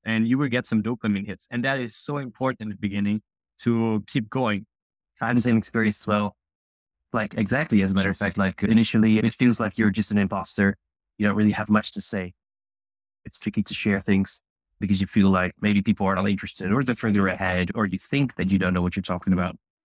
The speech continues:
Speaker 2: Yeah, I had the same thing. And I, I realized one extra thing. This is on top of your already amazing advice, I'd say, is there's also such a thing as not, not necessarily sharing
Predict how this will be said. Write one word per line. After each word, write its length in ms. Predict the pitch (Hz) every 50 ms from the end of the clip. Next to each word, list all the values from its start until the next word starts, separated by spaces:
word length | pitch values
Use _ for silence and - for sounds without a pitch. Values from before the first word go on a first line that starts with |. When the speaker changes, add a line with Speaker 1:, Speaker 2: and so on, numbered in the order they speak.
| _ _ _ _ _ _
Speaker 2:
Yeah, 120 | - 131 127
I 20 |
had 120 | 127 131 -
the 60 | 113
same 200 | - 139 131 120
thing. 200 | - 135 117 104
And 80 | 107
I, 200 | 117 123 127 127
I 20 | 135
realized 380 | 127 143 156 147 147 139 127
one 120 | 143 147 139
extra 240 | 127 - - - 113
thing. 280 | - - 143 123 110
This 180 | 107 101 - 113
is 160 | 107 - - -
on 120 | 110 110
top 240 | - - 117 117 110
of 140 | 113 95 107
your 160 | 107 104 98
already 320 | 101 101 107 101 107 104
amazing 400 | 104 101 107 107 110 101 104 101
advice, 440 | 101 92 95 95 104 110 110 101 -
I'd 180 | - 95 92 -
say, 240 | - 101 98 98 95
is 260 | 95 92 - - -
there's 180 | - 107 101 120
also 260 | 113 113 110 127 120
such 200 | 107 123 110 -
a 60 | 113
thing 260 | - - 117 117 117
as 220 | 107 107 110 101 -
not, 200 | 123 120 117 117
not 220 | 113 113 113 - 113
necessarily 800 | 113 110 - 117 - 113 107 107 104 101 104 104 101 - - -
sharing 720 | - - - 131 120 123 120 117 110 104 101 101 101 98